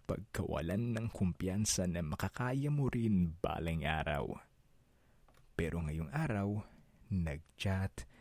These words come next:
ang iyong tropa. Laro raw kayo ng M L. Loose streak daw kasi siya, kailangan ng kaduo. Pero ang ending,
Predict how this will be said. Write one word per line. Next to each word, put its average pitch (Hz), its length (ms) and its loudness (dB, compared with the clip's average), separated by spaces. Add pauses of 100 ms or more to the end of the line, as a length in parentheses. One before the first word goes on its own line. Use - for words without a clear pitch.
(320)
ang 92 320 2
iyong 82 320 -2
tropa. - 560 -4 (880)
Laro 113 320 0
raw 110 240 2
kayo 107 240 2
ng 104 160 2
M 104 160 4
L. 113 240 0 (720)
Loose 117 320 2
streak - 320 -2
daw 98 240 4
kasi - 240 -2
siya, 85 240 0 (320)
kailangan 87 720 0
ng 76 160 -2
kaduo. 87 640 -2 (800)
Pero 113 320 2
ang 113 80 0
ending, 127 560 2